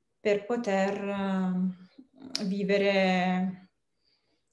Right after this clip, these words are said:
il giardino fuori, nonostante è un piccolo appartamento. Poi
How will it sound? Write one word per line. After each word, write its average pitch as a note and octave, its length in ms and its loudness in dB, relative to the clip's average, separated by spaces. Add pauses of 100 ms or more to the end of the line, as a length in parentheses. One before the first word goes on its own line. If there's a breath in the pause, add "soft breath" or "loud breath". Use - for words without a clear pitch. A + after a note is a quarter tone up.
(180)
il G3+ 120 0
giardino F3+ 880 0
fuori, F#3 300 2
nonostante F3+ 1500 -2
è F#3+ 100 -4
un F3+ 260 0
piccolo F3+ 340 -4
appartamento. F3+ 960 -6 (3000)
Poi - 440 0